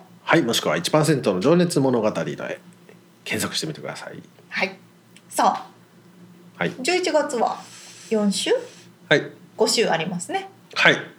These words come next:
Speaker 2: 次回は？
Speaker 1: なんとですね。
Speaker 2: はいはい。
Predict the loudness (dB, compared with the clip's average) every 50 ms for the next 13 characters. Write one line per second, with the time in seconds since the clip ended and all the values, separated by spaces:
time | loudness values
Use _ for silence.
0 | -20 -20 -20 -20 _ _ _ -20 -20 -20 _ -20 -20 -12 -6 -4 -4 -2 -2 -2
1 | -2 -2 -2 -4 -6 -8 -8 -12 -16 -20 -20 _ _ _ -20 -20 -20 -20 -20 -20
2 | -20 -20 -20 -20 -10 -4 2 4 6 6 6 6 4 4 2 2 0 0 -4 -4
3 | -8 -10 -12 -14 -16 -16 -6 -4 -4 -4 -2 -4 -8